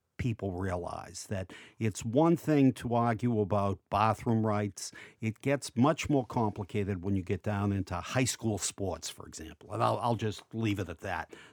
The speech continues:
The winner-take-all primary is a, is an, a very interesting idea. The reason I say that, and Mike touched on where I'm going here, I'm not sure that this vote is aimed at Charlie Baker.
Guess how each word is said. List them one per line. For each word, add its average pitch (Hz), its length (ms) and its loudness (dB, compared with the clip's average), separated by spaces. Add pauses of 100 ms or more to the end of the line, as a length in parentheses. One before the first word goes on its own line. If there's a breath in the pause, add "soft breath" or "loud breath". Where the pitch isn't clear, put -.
The 180 100 2
winner-take-all 233 920 4
primary 160 920 2
is 123 280 4
a, 113 360 4
is 123 240 2
an, 131 200 6
a 123 120 2
very 160 400 4
interesting 117 500 0
idea. 98 320 0
The 95 100 -2
reason 202 460 -2
I 147 100 4
say 147 300 0
that, 104 240 0
and 110 80 4
Mike 151 220 4 (160)
touched - 360 0
on 107 280 6
where 104 220 4
I'm 95 140 2
going 123 420 2
here, 92 280 -2 (640 loud breath)
I'm 151 180 8
not 196 300 8
sure 175 380 8
that 139 180 2
this 135 200 4
vote 135 340 6
is 110 140 4
aimed 127 300 6
at 107 120 -2
Charlie 107 400 2
Baker. 175 520 0